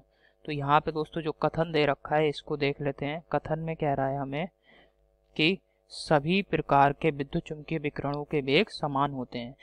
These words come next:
तो ये दोस्तों कथन बिल्कुल सही है, क्योंकि जितने भी विद्युत चुम्बकीय विकिरण हैं,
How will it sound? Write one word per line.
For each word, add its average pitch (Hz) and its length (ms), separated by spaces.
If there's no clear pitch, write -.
तो 147 60
ये 165 160
दोस्तों 160 300
कथन 165 400
बिल्कुल 143 280
सही 147 300
है, 165 120
क्योंकि 156 340
जितने 165 380
भी 180 140
विद्युत 151 320
चुम्बकीय 151 500
विकिरण 147 440
हैं, 131 260